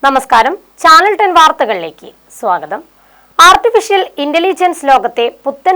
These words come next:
സാധ്യതകളുമായി ചെർപ്പുളശ്ശേരി മലബാർ പോളിടെക്നിക് ക്യാമ്പസിൽ അഡാപ്റ്റ് ലേണിംഗ് ആപ്പ് സ്ഥാപകനും സി ഇ ഒയുമായ ഉമർ അബ്ദുസലാം നടത്തിയ സംവാദം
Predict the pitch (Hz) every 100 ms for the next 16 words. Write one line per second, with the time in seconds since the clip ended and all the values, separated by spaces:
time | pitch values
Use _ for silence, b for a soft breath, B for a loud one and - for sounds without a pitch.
0 | 349 294 294 294 349 285 226 190 143 _
1 | b b b - 320 320 415 415 370 349
2 | - 262 269 285 349 349 302 277 330 359
3 | 339 320 - 254 196 - 147 - b b
4 | b b 302 339 403 - 392 381 359 -
5 | 311 320 330 311 302 277 269 262 - -
6 | - 285 311 359 359 330 311 220 170 -
7 | - 277 311 370 - 285 247 302 311 285
8 | 269 254 254 254 254 262 247 262 240 -